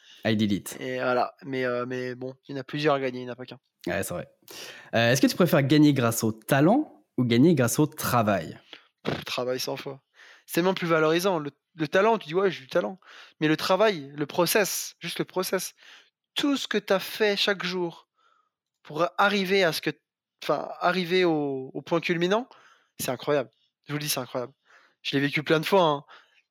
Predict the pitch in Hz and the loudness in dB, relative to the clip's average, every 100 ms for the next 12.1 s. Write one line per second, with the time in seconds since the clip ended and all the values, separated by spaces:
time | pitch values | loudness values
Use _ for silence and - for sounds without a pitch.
0 | _ 143 151 - 131 135 - - 151 127 | _ 0 0 0 -6 -8 -6 0 0 0
1 | 127 127 127 151 160 185 147 123 117 - | -4 -6 -2 -2 0 0 -2 -8 -12 -4
2 | 170 156 160 - 190 175 151 - - - | -2 -2 -4 -2 0 0 0 -2 0 0
3 | - _ _ - 160 147 131 - - - | -6 _ _ -2 0 0 -8 -8 -6 -4
4 | 139 - 196 143 _ _ 135 127 127 117 | -4 -2 -2 -4 _ _ -10 -8 -8 -8
5 | - 101 120 113 - 110 110 127 113 110 | -6 0 0 2 2 2 2 2 4 2
6 | 107 120 117 101 98 - 113 - 113 110 | 2 2 2 0 -4 2 4 4 4 2
7 | 98 - 110 202 247 285 180 170 127 185 | -2 -8 -2 2 4 4 4 4 4 4
8 | 247 208 170 170 - 196 190 262 - 156 | 2 2 2 0 0 0 0 -2 -2 -6
9 | - 175 208 185 147 147 - - 196 185 | -8 -6 -4 -2 -2 -4 -6 -4 -2 -2
10 | - 190 180 170 185 208 - - - - | -2 2 2 2 -2 -6 -14 -12 -12 -8
11 | 190 196 - - 202 - 185 175 180 226 | -6 -6 -6 -2 -2 0 -2 -2 -2 -4